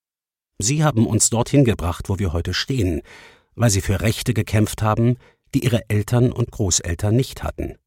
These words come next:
Dank dieser Kämpfe genießen viele Menschen auf der Welt das allgemeine Wahlrecht,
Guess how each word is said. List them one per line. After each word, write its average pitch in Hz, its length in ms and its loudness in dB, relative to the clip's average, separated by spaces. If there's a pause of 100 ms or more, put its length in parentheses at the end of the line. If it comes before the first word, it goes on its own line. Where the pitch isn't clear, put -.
(960)
Dank 110 320 0
dieser 156 280 0
Kämpfe - 640 -6 (300)
genießen 107 420 4
viele 147 340 2
Menschen 101 420 2
auf 85 140 -2
der 80 140 -4
Welt 101 340 -6
das - 300 -2
allgemeine 87 500 -2
Wahlrecht, 107 600 -2